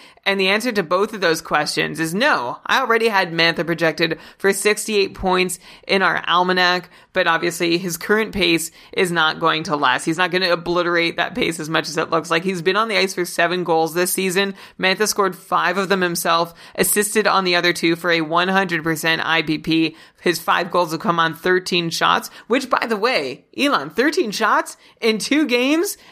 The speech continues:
To quote you, "Yum, yum, yum." But of course, five goals on thirteen shots, thirty-eight percent shooting percentage, that's not going to stick.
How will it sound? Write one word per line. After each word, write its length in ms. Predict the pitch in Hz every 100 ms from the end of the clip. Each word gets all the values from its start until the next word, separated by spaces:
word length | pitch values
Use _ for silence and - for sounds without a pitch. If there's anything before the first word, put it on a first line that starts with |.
| - _
To 120 | - 202
quote 300 | 202 262 240
you, 420 | 233 226 202 220 -
"Yum, 580 | - 196 214 277 269 262
yum, 440 | - 196 220 220 220 _
yum." 580 | 196 208 202 107 67 - _ _
But 120 | - 190
of 80 |
course, 220 | 165 202 -
five 260 | 185 185
goals 220 | 185 185
on 120 | 185 170
thirteen 300 | 170 165 165
shots, 420 | 311 403 - -
thirty-eight 420 | 220 190 170 165
percent 320 | 175 170 165
shooting 240 | - 254 240
percentage, 540 | 226 226 208 208 -
that's 240 | 175 165
not 340 | 185 185 190 185
going 320 | 185 180 175
to 100 | 170
stick. 640 | 165 - - 277 302 -